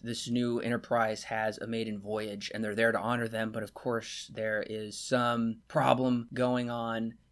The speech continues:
and Kirk gets to be the hero, and I did, I was, we were both really shocked that we thought Kirk died, that Kirk went out that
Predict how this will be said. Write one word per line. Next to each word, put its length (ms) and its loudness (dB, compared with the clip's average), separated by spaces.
and 300 -4
Kirk 400 0
gets 380 -2
to 80 0
be 240 -2
the 80 -4
hero, 640 4
and 520 0
I 120 0
did, 340 4
I 100 8
was, 280 8
we 160 4
were 80 6
both 240 4
really 200 4
shocked 460 2
that 440 0
we 120 -4
thought 340 6
Kirk 380 0
died, 320 -6
that 220 2
Kirk 260 2
went 160 4
out 320 0
that 280 -2